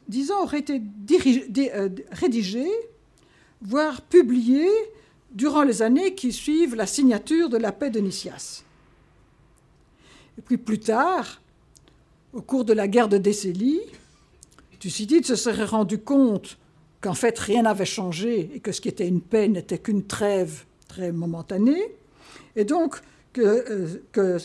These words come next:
au contraire, les deux éve-, les deux guerres n'en faisaient qu'une et qu'il y avait une unité profonde entre ces, tous ces événements. Et par conséquent,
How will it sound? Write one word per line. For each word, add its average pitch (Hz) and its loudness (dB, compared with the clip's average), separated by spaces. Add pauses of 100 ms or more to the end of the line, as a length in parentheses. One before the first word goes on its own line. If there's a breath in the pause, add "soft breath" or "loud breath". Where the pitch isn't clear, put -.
au 196 -4
contraire, 320 -4 (220 soft breath)
les 185 -4
deux 254 -2
éve-, 208 -2
les 180 -4
deux 180 0
guerres 277 -2
n'en 208 2
faisaient 185 -2
qu'une 349 4 (580 soft breath)
et 214 -4
qu'il 208 -4
y 196 0
avait 180 0
une 214 6
unité 208 2
profonde 370 0
entre 196 -8
ces, 170 -10 (320)
tous 269 -4
ces 190 -8
événements. 156 -10 (500 soft breath)
Et 247 -14
par - -4
conséquent, 269 -2